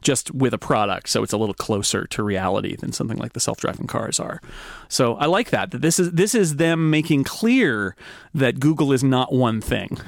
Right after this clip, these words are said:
and that there are, you know, uh, t-, at least two and maybe many more parts of Google that have totally different purposes. So I like that about it too.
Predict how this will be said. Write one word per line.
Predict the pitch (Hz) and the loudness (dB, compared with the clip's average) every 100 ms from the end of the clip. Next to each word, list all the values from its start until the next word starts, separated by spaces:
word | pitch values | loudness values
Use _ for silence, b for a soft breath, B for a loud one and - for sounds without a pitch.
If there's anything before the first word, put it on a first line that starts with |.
| - | -2
and | 127 131 | 2 2
that | 127 | 4
there | 139 127 | 2 4
are, | 113 113 - _ | 4 2 -2 _
you | 135 | 0
know, | 107 - | 0 -2
uh, | 190 - 147 | -10 -12 -10
t-, | - 160 | -4 -2
at | |
least | 147 190 - - | 0 0 0 2
two | 143 123 113 | 2 4 2
and | 120 | 2
maybe | 120 120 | 0 0
many | 117 113 143 | 0 2 2
more | 185 254 131 107 B B B B | 2 0 2 0 B B B B
parts | - - 165 147 | -4 2 2 2
of | 139 | -2
Google | 123 135 123 113 | 2 2 4 2
that | 110 107 | 2 0
have | 110 - | -4 -4
totally | - 170 151 135 | 0 2 4 2
different | 113 117 - | 0 -4 -6
purposes. | - - - - - - - | -8 -6 -6 -4 -8 -10 -6
So | 131 | -2
I | |
like | 135 175 160 | 0 0 0
that | 113 | -2
about | 107 98 101 | 0 -2 -4
it | - | -6
too. | - | -6